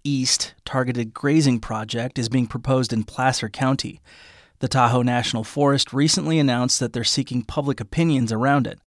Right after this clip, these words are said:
This will primarily be a fuel reduction operation for the Big Jack East project. Instead of requiring on-the-ground field workers,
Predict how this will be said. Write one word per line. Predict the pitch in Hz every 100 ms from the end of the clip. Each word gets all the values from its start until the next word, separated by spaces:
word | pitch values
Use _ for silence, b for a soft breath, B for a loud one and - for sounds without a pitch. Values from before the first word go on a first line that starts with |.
| _ -
This | 160
will | 170
primarily | 156 156 147 143 127
be | 123 120
a |
fuel | 107 - 185 180
reduction | 131 117 - 120
operation | 110 - 110 107 - 117
for | 113 113
the | 110
Big | 117 110
Jack | 117 113 110
East | - 113 -
project. | 120 107 107 - - - B B B B
Instead | 127 - 127
of | 120
requiring | 117 127 127 120 120 117
on-the-ground | - 131 131 123 127 120 113
field | - 165 170
workers, | 120 110 - 117 -